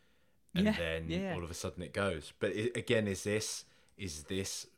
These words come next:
Speaker 1: all part of Fletcher's grand plan of knowing that, that, I can't remember the other character's name, but the drummer, the core drummer at that point, can't remember without the music. Again, it's that baptism of fire for Neiman.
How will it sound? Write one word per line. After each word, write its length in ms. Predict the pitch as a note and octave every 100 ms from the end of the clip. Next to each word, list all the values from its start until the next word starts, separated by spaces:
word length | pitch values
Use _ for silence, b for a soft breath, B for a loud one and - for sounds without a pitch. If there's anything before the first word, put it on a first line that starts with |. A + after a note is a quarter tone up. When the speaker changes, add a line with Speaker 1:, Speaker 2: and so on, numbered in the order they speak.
| _
Speaker 1:
all 220 | E2+ F2
part 320 | F2 F2 E2 D2+
of 60 |
Fletcher's 580 | - F2 - - D2+ - -
grand 280 | F2 G2
plan 240 | - E2 D#2
of 140 | D2
knowing 400 | F2+ G2 F#2 G2 b b b -
that, 180 | E2+ E2
that, 100 | D#2+
I 40 | D2
can't 200 | F#2 E2
remember 180 | D#2
the 80 | E2+
other 120 | E2
character's 440 | E2 E2 D#2+ - D2
name, 160 | D#2 D2+
but 140 | D2
the 80 | E2
drummer, 480 | - F2+ E2+ E2+ E2
the 80 | -
core 280 | - G#2+ G2+
drummer 280 | F#2+ F2 E2
at 120 | -
that 180 | F2 -
point, 300 | - D#2+ D2+ b b b b b _
can't 300 | - A#2+ A2+
remember 540 | D#2 E2 D#2 D2+ D#2+ D#2 -
without 360 | F2 E2 D#2+ -
the 60 | D#2
music. 580 | E2 E2+ F2 E2 - b b _
Again, 380 | F2+ - F#2 F2
it's 120 | -
that 160 | F#2+ -
baptism 460 | G2 - F#2 E2+ E2+
of 80 |
fire 200 | - F#2
for 120 | F2 E2
Neiman. 320 | F2 E2+